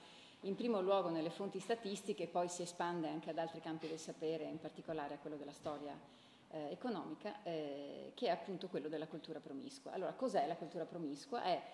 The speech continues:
questa, ehm, questo termine italiano che viene usato a livello internazionale in italiano, quindi cultura promiscua lo si trova anche nella letteratura, eh, non so, in inglese o in francese. Io qui ho citato Meunier o Grieg, sono studiosi, mm, di paesaggi agrari, insomma, di, di agricoltura,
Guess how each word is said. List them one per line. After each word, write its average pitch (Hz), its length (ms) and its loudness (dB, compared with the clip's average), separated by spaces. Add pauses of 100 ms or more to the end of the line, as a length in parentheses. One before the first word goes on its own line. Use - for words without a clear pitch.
(300)
questa, 175 600 6
ehm, 147 680 2
questo 208 280 -2
termine 175 380 8
italiano 170 640 2
che 240 100 -2
viene 220 200 2
usato 190 580 2
a 208 80 2
livello 190 280 6
internazionale 151 800 -2
in 190 120 -2
italiano, 147 600 -2
quindi 156 240 -4
cultura 165 320 -2
promiscua 170 420 -4
lo 170 80 -2
si 170 140 -6
trova 160 240 0
anche 160 260 -2
nella 147 180 -2
letteratura, 156 640 -6 (400)
eh, 143 40 -12
non 151 100 -4
so, 151 140 -2
in 156 100 -2
inglese 165 460 0
o - 20 -2
in 160 80 -4
francese. 180 560 -2
Io 180 140 2
qui 190 120 -2
ho 180 60 2
citato 180 380 -4
Meunier 165 600 0
o 156 140 -4
Grieg, 185 440 -4
sono 160 420 -6 (220)
studiosi, 170 920 -2
mm, 151 600 -4
di 151 80 -2
paesaggi 160 340 0
agrari, 151 360 -2
insomma, 156 280 -6
di, 147 240 -6
di 156 80 -8
agricoltura, 160 680 -6